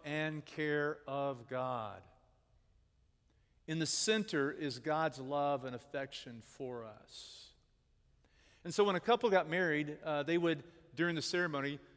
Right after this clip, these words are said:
the priest or the minister would walk around or draw a circle around the couple and would pray for them to be in the center of God's will and heart and love and grace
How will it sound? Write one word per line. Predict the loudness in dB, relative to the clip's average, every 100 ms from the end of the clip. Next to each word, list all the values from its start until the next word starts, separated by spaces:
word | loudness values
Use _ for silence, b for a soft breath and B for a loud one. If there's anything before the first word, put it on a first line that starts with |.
| -10
the | -6
priest | 0 0 -2
or | -4
the | -4
minister | -4 -4 -4
would | -2
walk | 2 2 2
around | -2 -2 -2 -2 -2
or |
draw | 0 2 2
a |
circle | 0 -2 -2 -4
around | -2 -4 -6
the |
couple | -2 -2 -2 -10 -10
and |
would | -10 -10
pray | -8 -2 0 0
for | -2
them | -4 -6 -8 B B B B
to | 0
be | 2 2 0
in | -2 -4
the |
center | -4 -2 -2 -2 2 2 2
of | 0
God's | 0 2 0 -4
will | -2 2 2 2 0 B B B B _ -10
and | -10 -10 -8
heart | -2 2 2 -2 -12 -20 _ _ -12
and | -6 -4
love | -2 -2 -4
and | -8
grace | -6 -6 -6 -10